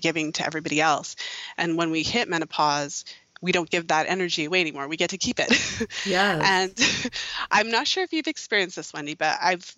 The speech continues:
Speaker 1: been doing interviews, you know, for many years. I know you've been doing this for a long, long time as well. And every time I get to interview women who are past that stage,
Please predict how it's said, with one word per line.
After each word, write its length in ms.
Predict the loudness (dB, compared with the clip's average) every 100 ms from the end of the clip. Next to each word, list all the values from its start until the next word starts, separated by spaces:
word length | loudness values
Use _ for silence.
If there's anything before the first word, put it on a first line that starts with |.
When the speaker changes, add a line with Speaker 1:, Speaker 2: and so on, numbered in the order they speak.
| -4
Speaker 1:
been 180 | -4
doing 200 | 0 0
interviews, 380 | 2 2 2 0 0
you 120 | 2
know, 80 | 0
for 360 | 2 4 2 0
many 260 | 0 4 4
years. 220 | 4 2
I 40 |
know 100 | 2
you've 200 | 2 2
been 100 | 0
doing 180 | 2 2
this 160 | 2 2
for 120 | 2
a 80 | 4
long, 220 | 4 4
long 160 | 2 2
time 300 | 0 0 -4 -10 -8
as 120 | -2
well. 300 | 4 4 4 2 -8 -10 -2
And 280 | 0 2 -2 -4
every 240 | -4 -4 -2
time 360 | 0 2 2
I 60 | 0
get 180 | 0 -4
to 120 | -6
interview 520 | -6 -6 -2 0 0
women 280 | 2 2 2
who 200 | 0 0
are 120 | 0
past 440 | 2 2 0 0
that 340 | 2 4 2 -4 _ _
stage, 720 | -6 0 2 2 0 0 -2